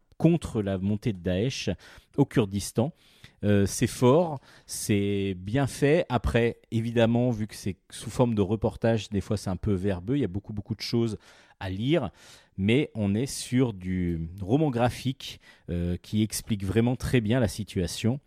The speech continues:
de ces filles au Kurdistan et du coup que vous pouvez retrouver aux éditions Steinkiss.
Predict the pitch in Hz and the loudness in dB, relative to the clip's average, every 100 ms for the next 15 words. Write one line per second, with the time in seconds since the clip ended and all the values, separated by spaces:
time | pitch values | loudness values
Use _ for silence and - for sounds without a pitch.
0 | _ 101 95 113 - - 165 160 110 - | _ -2 0 0 -4 -4 -2 0 0 0
1 | - 117 107 113 - - 123 - - - | -4 -4 -4 -8 -4 -4 -4 -8 -20 -20
2 | - - _ _ 127 147 - _ 90 87 | -20 -20 _ _ 0 0 -6 _ -18 -16
3 | 87 120 156 - 98 95 104 120 135 104 | -4 -2 -2 0 0 0 2 2 2 -2
4 | - 107 175 123 101 101 82 85 - 220 | -2 0 0 0 0 -2 -4 -4 -2 -2
5 | - _ _ _ _ - - 247 233 190 | -4 _ _ _ _ -14 6 8 8 4
6 | - 98 - - - | 2 2 -2 -2 0